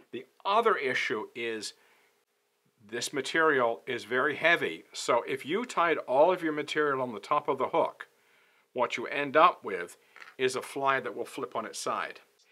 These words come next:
Even with a big four aught stainless steel, two extra heavy saltwater hook, it still goes on its side.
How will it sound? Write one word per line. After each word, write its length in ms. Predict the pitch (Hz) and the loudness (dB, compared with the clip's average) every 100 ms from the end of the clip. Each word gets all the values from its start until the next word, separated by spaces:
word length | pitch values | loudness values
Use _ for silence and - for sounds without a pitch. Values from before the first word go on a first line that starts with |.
| _ _ _ 135 | _ _ _ -6
Even 520 | 139 151 147 143 139 | -2 0 2 0 -2
with 280 | 123 120 110 | 0 0 -2
a 100 | - | -2
big 300 | 135 131 120 | 0 0 -2
four 440 | - 127 123 117 117 | -8 -6 -2 0 0
aught 260 | 117 - | -2 -4
stainless 760 | - - - - 123 123 120 107 | -6 -6 -8 -6 -4 -4 -6 -8
steel, 500 | - - 120 110 98 _ _ | -10 -6 -4 -4 -6 _ _
two 180 | - 143 | -4 -2
extra 340 | 127 - 110 | -2 -6 -8
heavy 300 | 104 113 113 | -8 -8 -8
saltwater 680 | 113 - 113 107 120 117 110 | -8 -6 -6 -6 -6 -4 -4
hook, 320 | 113 101 - - _ _ _ - | -4 -6 -8 -20 _ _ _ -10
it 160 | 117 | -10
still 300 | - 131 101 | -8 -6 -6
goes 240 | 101 90 87 | -6 -10 -12
on 100 | 85 | -14
its 140 | - | -12
side. 340 | 85 - - | -12 -14 -20